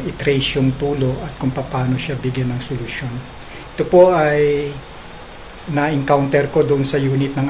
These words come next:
aking kapatid na bunso na aking nire-renovate, na meron pong tagas sa kanilang living room, master bedroom, at sa may kitchen counter. Matagal na po nilang problema ito,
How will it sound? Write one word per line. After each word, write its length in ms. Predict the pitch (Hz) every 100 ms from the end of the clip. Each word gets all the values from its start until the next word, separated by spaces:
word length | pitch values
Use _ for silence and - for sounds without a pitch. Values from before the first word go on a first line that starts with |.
| 127
aking 160 | 131 123
kapatid 400 | 135 131 135 135
na 80 | 123
bunso 320 | 127 - 139
na 240 | 131 123
aking 160 | 135 127
nire-renovate, 800 | 131 127 123 127 139 123 123 - - - - - - -
na 80 | 165
meron 400 | 165 165 170 165
pong 320 | 175 170 170
tagas 480 | 160 147 139 156 -
sa 80 | 147
kanilang 400 | 135 135 135 131
living 320 | 131 131 139
room, 400 | 135 143 143 147
master 400 | 143 127 127 131
bedroom, 560 | 123 127 123 131 127 131 139 - - - - - -
at 160 | 139
sa 240 | 135 - 135
may 240 | 135 131
kitchen 480 | 131 135 - 139 127
counter. 480 | 131 123 123 135 131 131
Matagal 320 | 123 139 139
na 160 | 143
po 160 | 147 143
nilang 240 | 143 139
problema 480 | 135 143 131 131 143
ito, 320 | 156 156 135